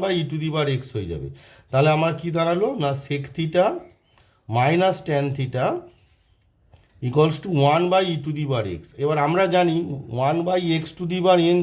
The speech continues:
থাকলে equals to x to the power minus n হয়, এটা আমরা সূচকের নিয়মে জানি। therefore আমরা এটাকে কি লিখবো? sec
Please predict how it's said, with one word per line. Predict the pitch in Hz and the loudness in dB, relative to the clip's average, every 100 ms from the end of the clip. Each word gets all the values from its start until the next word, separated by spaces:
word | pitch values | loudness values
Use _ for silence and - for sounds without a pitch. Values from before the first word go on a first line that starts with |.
| 165 | 0
থাকলে | 143 123 143 - - - - _ 156 | -2 0 -2 -4 -16 -20 -20 _ -2
equals | 175 170 - | 0 0 4
to | 180 175 | 4 4
x | - | 2
to | 180 | -4
the | 185 | 2
power | 180 180 165 | 4 4 4
minus | 170 180 180 185 180 | 2 2 0 0 0
n | 165 | 0
হয়, | 170 | 0
এটা | 165 170 | 2 2
আমরা | 180 180 | 2 0
সূচকের | 175 175 170 180 175 | -4 -4 0 2 4
নিয়মে | 180 180 170 | 4 2 2
জানি। | 160 170 - - _ _ _ | 0 -2 -4 -18 _ _ _
therefore | 120 147 170 165 190 180 | -2 2 2 2 2 4
আমরা | 175 170 | 4 2
এটাকে | 170 175 175 | 2 0 -2
কি | 175 | -2
লিখবো? | 180 185 233 - | -2 -2 -8 -6
sec | 151 | -6